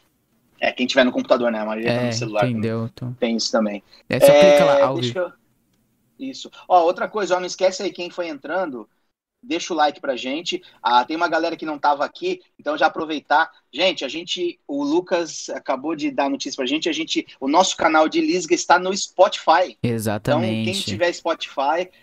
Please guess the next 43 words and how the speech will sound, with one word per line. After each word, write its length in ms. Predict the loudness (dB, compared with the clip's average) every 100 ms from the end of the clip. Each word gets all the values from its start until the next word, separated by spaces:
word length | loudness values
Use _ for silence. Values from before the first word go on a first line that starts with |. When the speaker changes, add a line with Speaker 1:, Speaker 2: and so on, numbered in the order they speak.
| _
Speaker 1:
procura 380 | -8 -6 0 2
a 20 |
gente 280 | 2 -2 -4
lá 160 | 0 0
de 160 | -2
Lisga. 480 | -8 -6 -6 0 0 -2 _
Ah, 360 | 0 2 2 0
já 200 | 4 2
tem 200 | 4 -2
o 60 | -4
primeiro 380 | -6 -4 -2 -2
episódio, 440 | -4 -4 -2 -2
cancelamento, 720 | -4 -4 -4 -2 -2 -4 -4
já 140 | -2 0
tá 140 | 0
disponível 420 | -2 -8 -4 4
lá. 160 | 4 4 -4
Ou 220 | -2 0 0
seja, 920 | -4 -6 -2 -2 0 2 2 2 -2
a 140 | -4 -4
gente 280 | -4 -8 -6
pode 200 | -4 -4
fazer 280 | -6 -6 -6
companhia 480 | -6 -4 -2 0 0
pra 100 | 0
vocês 400 | -2 -4 -6 -6
na, 460 | -4 0 0 0 -4 -20 -4
na, 160 | 0 2 2
no 140 | 2
tele-, 320 | 2 0 0 -2
na, 180 | 0
quando 160 | 2 0
você 60 | 0
estiver 200 | 2 4
no 140 | 4
trânsito, 480 | 6 6 6 2 -2
no 180 | 2 4
ônibus, 600 | 4 4 2 4 4 4
no 80 | 2
metrô, 500 | 2 2 0 2 2
em 60 |
qualquer 360 | 2 2 4 4
lugar, 420 | 4 4 4 4